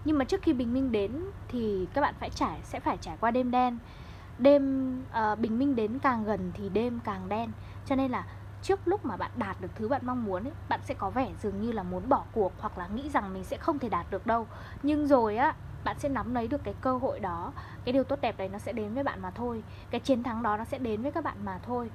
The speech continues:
Bạn có vẻ nhìn mọi thứ dường như là đang rất chậm, nhưng mà nó thực ra là nó vẫn đang tiến lên phía trước, nó vẫn đang từng bước, từng bước nhích về phía trước ở đây.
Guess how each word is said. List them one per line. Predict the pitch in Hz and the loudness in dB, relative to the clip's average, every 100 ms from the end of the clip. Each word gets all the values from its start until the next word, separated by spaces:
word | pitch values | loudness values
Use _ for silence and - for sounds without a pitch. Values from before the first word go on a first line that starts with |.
| - - - - - | -12 -14 -14 -16 0
Bạn | 262 - - | 2 2 2
có | 220 | 2
vẻ | 254 233 | 4 2
nhìn | 190 214 220 196 | 2 2 2 2
mọi | 208 190 | 0 0
thứ | 226 | -4
dường | 240 277 220 | 0 2 2
như | 226 254 | 2 2
là | 214 | 2
đang | 220 233 | 0 0
rất | 330 - | -2 2
chậm, | 320 - - - - - - | 2 2 -10 -14 -14 -14 -4
nhưng | 254 269 254 | 2 2 2
mà | |
nó | 196 196 | -2 -4
thực | 262 - | -4 2
ra | 254 233 | 2 2
là | 196 | -2
nó | 190 | -6
vẫn | - 262 | -6 -2
đang | 262 254 | -2 -2
tiến | 240 208 | -2 -2
lên | 247 240 | -2 -4
phía | 202 | -6
trước, | - 302 330 - - - | -2 -4 -4 -10 -14 -6
nó | 214 | -4
vẫn | 233 277 | 0 2
đang | 285 277 | 2 0
từng | 247 208 | -2 0
bước, | 262 - | 0 0
từng | 262 208 | -4 0
bước | 294 339 | 0 0
nhích | 294 370 - | -2 -2 -2
về | 202 185 | -4 -2
phía | - | -6
trước | 180 - 180 - | -4 -2 -2 -2
ở | |
đây. | 185 214 | -2 -2